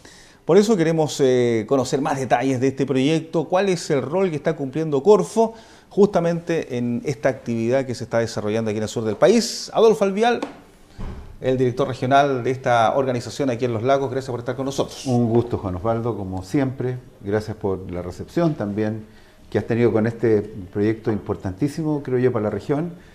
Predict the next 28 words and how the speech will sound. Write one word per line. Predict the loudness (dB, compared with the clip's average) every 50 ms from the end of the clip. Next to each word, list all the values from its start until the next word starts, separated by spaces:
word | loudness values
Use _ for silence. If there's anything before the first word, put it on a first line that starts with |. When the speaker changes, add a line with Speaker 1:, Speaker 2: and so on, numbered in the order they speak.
| -20 -20 _ -14
Speaker 2:
con | -8 -6 -4
un | -2 -2
alcance | -2 -2 -2 -2 -4 -4 -4 -4 -4 -4 -4 -4
estratégico | -6 -6 -6 -6 -4 -2 -2 -2 -2 -2 -6 -6 -6 -6
muy, | -6 -6 -4 -4 -2 -2 -2
muy | -2 -4 -4 -4
significativo, | -4 -4 -4 -4 -6 -6 -6 -6 -6 -4 -2 -2 -2 -2 -2 -4
porque | -6 -8 -8 -8 -8 -8 -10 -12 -16 -20 -20 -20 -20 -20 -12 -6
le | -2 2
abre | 4 4 4 4
oportunidad | 2 2 0 -2 -2 -2 -2 0 0 2 2 0 0 -2
a | -2 -2
un | -2 -2 0
grupo | 0 0 0 0 0 2 2 2 4 2
humano | 2 0 2 2 4 4 4 4 2 0 -2 -6 -6 -6 -6
muy | -4 -2 0 2 4
grande, | 4 4 4 4 2 0 -2 -6 -6 -6
mucha | -6 -6 -6 -8 -4
gente | 0 2 4 4 2 0 -2 -4 -6 -6 -8 -16 -20 -20 -20 -20 -12 -8
que | -6
está | -4 0 2 2
dedicada | 4 4 2 2 2 2 2
a | 2
la | 0 0
producción | 0 -2 -2 -2 -4 -4 -4 -4 -2 -2 -2 -2 -6 -8 -12 -12 -6
ovina, | -4 -2 0 0 0 0 0 -2 -4
de | -4 -4
cordero, | -4 -2 -2 0 2 2 2 0 -2 -6 -8 -18